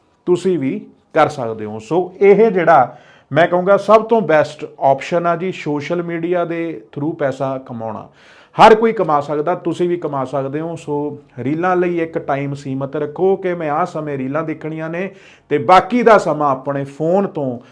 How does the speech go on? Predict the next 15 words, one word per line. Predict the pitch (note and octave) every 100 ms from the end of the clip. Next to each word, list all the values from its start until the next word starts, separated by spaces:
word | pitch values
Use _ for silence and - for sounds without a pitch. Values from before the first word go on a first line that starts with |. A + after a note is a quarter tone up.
| _ -
ਪੈਸਾ | F3 - E3
ਮੈਂ | D3
ਕਿਵੇਂ | C3+ D3+ D3+ D3+
ਕਮਾਵਾਂ, | C3+ C3 C3 C#3 D#3+ E3
ਅ, | - _ _ C3+ C#3
ਕਿਵੇਂ | C#3 D#3+ E3+
ਕਮਾਵਾਂ, | E3 D3 C#3+ D#3+ F3+
ਉਹਦੇ | D#3 G3 G#3+
ਬਾਰੇ | G#3+ C#3+ C3 A#2+ A2+ -
ਮੈਂ | B2 A#2+ A#2+
ਆਪਣਾ | A#2+ - B2
ਦਿਮਾਗ | A#2 A2+ A2+ A2+
ਆ | A2+
ਜਿਹੜਾ | A2 A#2
ਉਹ | A2 B2